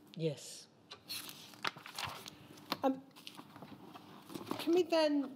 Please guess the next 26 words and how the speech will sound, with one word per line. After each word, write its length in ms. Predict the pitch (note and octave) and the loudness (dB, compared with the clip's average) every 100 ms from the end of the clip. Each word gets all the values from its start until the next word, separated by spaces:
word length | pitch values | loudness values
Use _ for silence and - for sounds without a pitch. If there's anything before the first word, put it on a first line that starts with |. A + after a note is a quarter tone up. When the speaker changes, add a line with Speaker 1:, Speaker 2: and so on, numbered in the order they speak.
| B3 | -2
Speaker 2:
look 300 | A#3+ B3+ B3+ | 4 4 4
at 280 | A#3 - - - - - - | 0 0 -4 -4 -6 -6 -4
some 260 | - - B3 | -2 2 4
of 80 | A#3 | 4
the 60 | |
documentation 760 | A#3+ A#3 - A3+ A3 A3+ - A3+ | 4 2 4 0 2 2 2 2
relating 440 | A3 A3 G#3 A3 | 4 2 0 -2
to 120 | G3+ F#3+ - | -2 -4 2
donor 380 | A#3+ G#3+ G3+ F#3+ - - - - | 4 4 4 -2 -4 -14 -14 -12
screening? 760 | G#3+ A3 G3+ F3 E3 E3 G3+ - - - - - - - - - - | -2 0 2 0 -2 -6 -10 -14 -18 -20 -20 -20 -18 -18 -18 -16 0
Speaker 1:
<clears throat> 560 | - A3+ D#3 - - - | 2 2 0 -8 -18 0
Can 120 | A#3 | 4
I 120 | A#3 | 4
just 340 | G#3 B3 A#3+ - | 4 0 -4 2
say 120 | A#3 | 4
Speaker 2:
Yes. 100 | G#3+ | 6
Speaker 1:
that 340 | G3 F3 - | 4 2 0
this 280 | F#3+ A#3 - - F3+ F3 | 4 4 2 -10 -14 2
document, 420 | G#3 G3 E3+ F3+ - | 2 4 -2 -4 -2
I, 280 | F#3 F3+ G3 | 0 2 2
I 20 | |
just 380 | F3+ A3 G#3+ - - - - - - | 4 2 0 -2 -16 -20 -20 -20 2
glanced 380 | G#3 G#3+ G#3+ E3+ | 4 4 2 -2
at 120 | D3+ | -2
it, 140 | D3+ - - - - - - - - - - - - - | -4 -8 -16 -16 -18 -20 -20 -20 -20 -20 -20 -20 -20 -14
sees, 560 | - - A3+ A3+ - | -2 4 4 4 -2